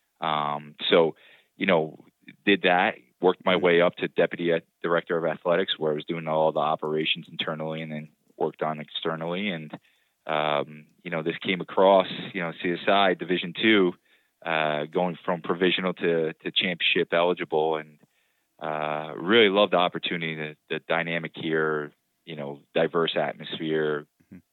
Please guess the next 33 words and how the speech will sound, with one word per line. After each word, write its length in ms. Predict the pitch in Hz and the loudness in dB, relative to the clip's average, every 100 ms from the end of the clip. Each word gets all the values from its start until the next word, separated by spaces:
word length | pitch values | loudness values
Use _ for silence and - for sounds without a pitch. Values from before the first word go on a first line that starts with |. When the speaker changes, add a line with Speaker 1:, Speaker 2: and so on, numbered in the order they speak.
| _ | _
Speaker 1:
you 80 | 85 | -12
know, 100 | 69 - | -12 -2
grind 380 | 92 87 87 | 2 2 0
mentality. 760 | 82 80 - 76 76 76 78 73 _ _ _ _ - | -6 -6 -2 0 0 -2 -4 -8 _ _ _ _ 0
So 220 | 85 80 | 2 2
it, 140 | 82 - | -2 -6
it, 200 | 80 78 82 | -8 -6 -2
it 60 | |
aligned, 560 | 80 82 87 82 73 71 | -2 0 0 0 -4 -8
and 340 | 73 73 73 - - | -8 -8 -14 -10 0
so 340 | 76 76 73 _ _ _ _ _ _ _ _ _ _ _ _ _ | 2 0 -4 _ _ _ _ _ _ _ _ _ _ _ _ _
got 160 | 80 85 | -2 -2
here. 300 | 90 95 90 - - | 0 0 -2 -10 -10
Speaker 2:
Yeah. 140 | 135 | -8
Speaker 1:
Here 140 | 90 87 | -4 -2
I 120 | 90 | 0
am 120 | 92 | -4
today. 360 | - 104 95 - - _ - | -4 -2 -2 -4 -18 _ -4
Speaker 2:
Awesome, 440 | 156 170 95 87 - | -4 -2 -8 -12 -2
awesome, 340 | 120 135 107 | 2 2 0
and 100 | 98 | -6
it's, 120 | 98 - | -6 -6
it's, 240 | 107 - | -8 -6
it's 160 | 117 - | -8 -4
great 220 | 120 127 | -4 -4
to 120 | 117 | -4
hear 160 | 104 110 | -2 0
that 200 | 101 95 | 0 -2
trajectory, 560 | - 98 104 - 98 90 | -4 -4 -4 -4 -10 -8
'cause 160 | 95 | -6
everybody 380 | 101 113 107 104 | -4 -2 -2 -2
gets 260 | 101 98 104 | -4 -4 -4
in, 260 | 98 98 | -4 -6